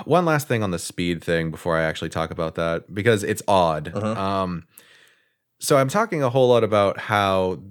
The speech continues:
Speaker 1: it seems very counterintuitive to that whole idea that he's supposed to go fast, which I still believe is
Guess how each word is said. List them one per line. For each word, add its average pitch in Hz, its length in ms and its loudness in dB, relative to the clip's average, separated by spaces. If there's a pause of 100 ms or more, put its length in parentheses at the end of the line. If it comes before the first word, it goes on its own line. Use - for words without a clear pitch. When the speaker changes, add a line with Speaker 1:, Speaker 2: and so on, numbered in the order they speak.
(180)
Speaker 1:
it 98 120 -8
seems 123 480 -2
very 104 220 4
counterintuitive 92 840 0
to - 80 -8
that 82 160 2
whole 85 420 2
idea 85 560 0
that 78 160 -2
he's 85 160 -4
supposed - 280 -4
to 78 60 -8
go 71 120 -6
fast, 73 460 -2
which 78 120 -6
I 78 160 -2
still 85 340 0
believe 80 460 0
is 67 320 -4